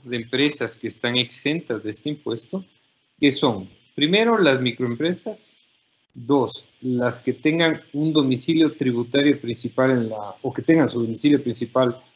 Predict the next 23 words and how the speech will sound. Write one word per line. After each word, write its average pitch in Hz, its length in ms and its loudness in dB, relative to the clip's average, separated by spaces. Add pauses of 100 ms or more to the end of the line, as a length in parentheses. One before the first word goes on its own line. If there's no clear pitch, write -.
(400)
en 131 200 4
la 117 160 2
provincia 117 480 -2
de 110 120 -2
Galápagos, 190 760 0 (720)
tres, 208 560 4 (100)
que 139 120 0
su - 100 -8
actividad 147 580 0
económica 135 640 -2
corresponda 160 1000 0
a 117 80 -6
la 113 100 -4
operación 113 500 -4
de 127 80 2
líneas 123 360 -2
aéreas 151 640 0 (580)
o 170 480 4
a 117 140 -6
los 117 320 -6
sectores 127 640 -2
de 131 160 0
turismo, 214 800 0